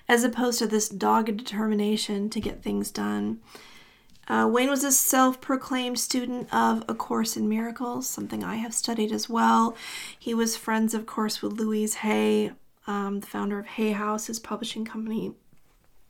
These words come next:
He loved Lao Tzu, who was the author of the Tao Te Ching,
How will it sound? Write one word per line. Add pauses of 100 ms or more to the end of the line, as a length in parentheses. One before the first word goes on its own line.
(420)
He
loved
Lao
Tzu,
who
was
the
author
of
the
Tao
Te
Ching,